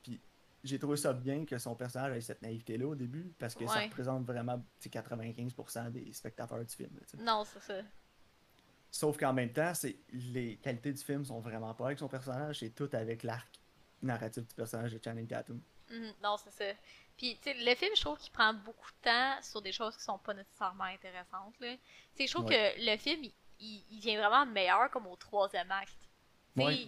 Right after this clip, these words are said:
Speaker 1: ouais, vraiment.
Speaker 2: tu sais, comme, j'aimerais mieux j-, que le film commence comme là, puis qu'après, on ait du développement, genre.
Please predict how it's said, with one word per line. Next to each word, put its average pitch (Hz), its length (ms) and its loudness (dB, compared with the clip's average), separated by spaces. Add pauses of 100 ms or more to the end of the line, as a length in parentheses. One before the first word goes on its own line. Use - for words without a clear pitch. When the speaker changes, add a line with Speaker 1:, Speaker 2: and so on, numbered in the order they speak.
Speaker 1:
ouais, 113 80 -4
vraiment. 110 300 -8 (140)
Speaker 2:
tu - 80 0
sais, 285 40 4
comme, 214 280 8
j'aimerais 220 380 2
mieux 247 400 -4
j-, - 160 -8 (140)
que - 80 0
le 202 220 2
film 254 220 -2
commence 226 380 4
comme 214 180 0
là, 214 160 2
puis - 100 -16
qu'après, 214 360 2
on 202 180 0
ait 185 160 2
du - 200 -20
développement, 196 680 -2
genre. 277 160 -10